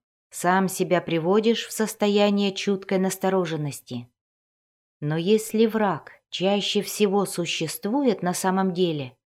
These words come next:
если любой выступ в скале, любой укромный уголок, встреченный на пути, может оказаться его убежищем, такая игра перестает быть забавной.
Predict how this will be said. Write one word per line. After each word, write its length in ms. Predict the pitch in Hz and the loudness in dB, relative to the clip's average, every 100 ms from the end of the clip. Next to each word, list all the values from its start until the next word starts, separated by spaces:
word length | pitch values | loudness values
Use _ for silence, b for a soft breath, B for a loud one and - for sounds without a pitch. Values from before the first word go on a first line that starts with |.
| _ _ B B B - | _ _ B B B -14
если 560 | 143 185 220 220 220 | -2 4 4 4 2
любой 360 | 220 226 202 233 | 6 6 8 6
выступ 500 | 214 254 - 185 - | 6 2 0 -8 -8
в 40 | |
скале, 580 | - - 180 170 147 - _ _ - | -10 -4 0 0 -2 -6 _ _ 2
любой 520 | 190 185 240 254 240 | 4 6 8 8 8
укромный 460 | 233 247 247 226 | 6 6 8 8
уголок, 580 | 233 220 240 247 214 - | 8 6 6 6 6 2
встреченный 640 | - - 214 214 208 202 202 | -6 2 2 2 0 2 2
на 100 | 196 | 0
пути, 540 | 208 202 196 147 - _ _ - | -2 -2 -4 -4 -8 _ _ -6
может 500 | 160 202 202 190 190 | 0 2 2 0 -2
оказаться 580 | 185 185 196 196 - 180 | -2 0 2 0 0 2
его 300 | 185 190 165 | 4 4 2
убежищем, 840 | 147 214 254 202 - - 131 123 _ _ _ _ _ - | 2 2 2 0 -4 -6 -8 -12 _ _ _ _ _ -6
такая 640 | 147 147 165 180 214 220 | -6 -2 0 2 4 4
игра 280 | 202 220 220 | 4 4 2
перестает 800 | 214 220 226 - 262 254 247 165 | 4 4 4 0 0 4 4 2
быть 300 | 160 170 143 | 0 -2 0
забавной. 760 | 170 165 165 147 143 123 - | 0 2 2 0 -4 -8 -14